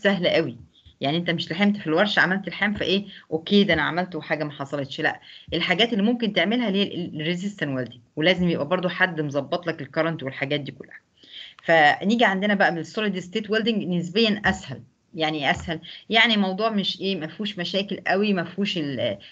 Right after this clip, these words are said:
عملية اللحام نفسه. يعني تخلي بالك اللحام هنا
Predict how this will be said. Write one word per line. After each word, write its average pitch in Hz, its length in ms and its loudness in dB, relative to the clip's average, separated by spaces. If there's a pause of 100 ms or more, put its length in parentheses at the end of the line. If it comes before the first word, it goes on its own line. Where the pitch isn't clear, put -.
(140)
عملية 170 520 0
اللحام 175 460 0
نفسه. 160 300 -4
يعني 139 180 -4
تخلي 175 200 -4
بالك 175 220 -4
اللحام 185 340 -2
هنا 208 240 2